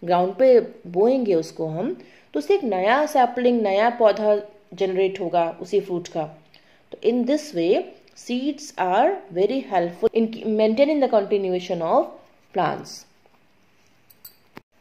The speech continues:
Now it's time to answer। Guess who I am? Question is asking, आपको गेस करना है कौन हूँ मैं। फर्स्ट है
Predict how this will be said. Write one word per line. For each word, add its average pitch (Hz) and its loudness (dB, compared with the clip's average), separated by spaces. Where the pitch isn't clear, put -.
Now 208 -2
it's 254 -8
time 277 -2
to 277 -6
answer। 175 -6
Guess 302 -2
who 254 0
I 190 2
am? 156 -2
Question 185 -4
is 185 -8
asking, 185 -4
आपको 180 -6
गेस 190 0
करना 214 -2
है 233 -2
कौन 262 0
हूँ 240 0
मैं। 196 0
फर्स्ट 302 -2
है 185 -6